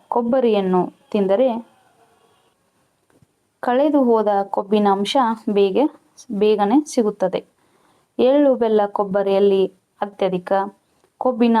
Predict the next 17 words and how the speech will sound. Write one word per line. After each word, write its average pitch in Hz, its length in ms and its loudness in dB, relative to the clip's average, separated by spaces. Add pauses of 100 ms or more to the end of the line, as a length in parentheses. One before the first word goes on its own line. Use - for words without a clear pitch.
(100)
ಅಂಶವಿರುವುದರಿಂದ 202 960 2 (360)
ಸಂಕ್ರಾಂತಿಯ 226 760 0
ನೆಪದಲ್ಲಿ 196 680 0 (400)
ಈ 262 200 4
ಮಿಶ್ರಣವನ್ನು 208 1080 0 (140)
ತಿನ್ನುತ್ತಾರೆ. 202 760 -2 (420)
ಆಗ 208 240 -2 (260)
ದೇಹದ 226 380 2 (120)
ಚರ್ಮ 202 400 -2 (320)
ತಂತಾನೇ 202 640 -2 (200)
ಸರಿ 202 280 -2
ಹೋಗುತ್ತದೆ. 185 600 -6 (2500)
ಸಂಕ್ರಾಂತಿಯ 277 800 0
ದಿನದಿಂದ 226 460 0 (180)
ಸೂರ್ಯನ 254 540 0
ಚಲನೆ 214 420 0
ಹೇಗಿರುತ್ತದೆ? 196 880 -2